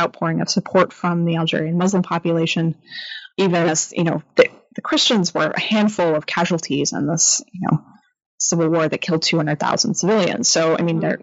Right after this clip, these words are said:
Speaker 1: they were very symbolic in that instance because they were, they were European targets. But one of the reasons I ended the book with this was because, you know, the Christians who stayed obviously were in great danger, but the reasons that they stayed was they believed that it was necessary to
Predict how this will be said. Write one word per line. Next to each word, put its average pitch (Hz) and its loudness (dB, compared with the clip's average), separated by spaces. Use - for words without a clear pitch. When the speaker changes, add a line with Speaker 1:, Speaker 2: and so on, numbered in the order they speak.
Speaker 1:
they 175 2
were 170 2
very 165 0
symbolic 196 0
in 180 0
that 165 -2
instance 160 0
because - -6
they - 0
were, - 0
they 180 0
were 165 0
European 165 0
targets. 175 -2
But - -2
one 180 0
of 170 0
the 165 0
reasons 170 0
I - -2
ended 185 2
the 165 0
book 165 -4
with 165 -2
this - -2
was 151 -2
because, 165 0
you 180 2
know, 170 2
the 165 2
Christians 196 0
who - 0
stayed 285 0
obviously 180 0
were 165 0
in 160 -2
great 165 -2
danger, 220 2
but 175 -2
the 165 -2
reasons 185 2
that 170 -2
they 165 0
stayed 156 0
was 165 -2
they 165 -2
believed 175 2
that 170 2
it 160 0
was 170 -2
necessary 160 0
to 160 -2